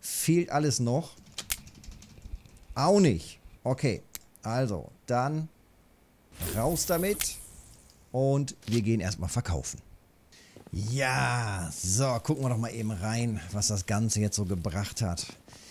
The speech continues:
Im Großen und Ganzen war ich schon zufrieden. Ach, guck mal hier. Das wäre natürlich richtig geil gewesen.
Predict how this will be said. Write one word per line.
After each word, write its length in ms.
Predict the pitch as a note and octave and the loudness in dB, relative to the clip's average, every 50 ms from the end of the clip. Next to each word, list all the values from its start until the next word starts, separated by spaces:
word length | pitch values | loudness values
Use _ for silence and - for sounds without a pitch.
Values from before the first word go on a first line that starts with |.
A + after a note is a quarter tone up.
| - - | -12 -2
Im 140 | - C#3 D3 | 2 4 4
Großen 340 | - B2 D#3+ G3+ F#3+ - G3+ | 6 6 6 6 6 6 4
und 60 | F3 | 4
Ganzen 500 | C3 E3 F3+ F#3 F3+ F3+ F3+ F3 F3 F3+ - | 4 4 4 4 6 6 6 6 4 4 2
war 320 | C3 A#2+ D3+ D3+ D#3 B2+ | 2 2 4 2 2 0
ich 140 | D#3+ C3+ - | -2 -4 -4
schon 280 | - - D3 D3 C#3+ C3+ | -2 -2 0 0 0 0
zufrieden. 720 | - - C3 A2 - - - E3+ G3 G3+ G#3 G#3 G#3+ A3 A3 | 0 0 -2 -2 -2 -2 -2 -2 -2 0 -2 -2 -2 -4 -4
Ach, 120 | - C#3 | -6 -8
guck 100 | - - | -6 -6
mal 100 | E3+ E3 | -2 -2
hier. 300 | D3+ C#3+ C3 F#2+ E2 F2 - _ _ _ - - _ _ _ _ _ _ | 0 0 0 -2 -2 -4 -8 _ _ _ -20 -20 _ _ _ _ _ _
Das 200 | - A2 C3 B2 | -2 -2 0 2
wäre 140 | C#3 C#3+ C3+ | 2 2 2
natürlich 320 | B2+ B2+ - C#3 B2 G#2+ G#2 | 2 0 2 2 2 2 2
richtig 320 | C3 C3+ - - B2+ - | 0 -2 -2 -4 -2 2
geil 240 | C#3+ C3+ C3+ C3 C3 | 4 4 4 4 4
gewesen. 580 | C3 A#2+ A#2 B2 B2 B2+ A#2+ A2+ B2+ C3 B2 | 2 2 0 0 0 0 0 0 0 0 -2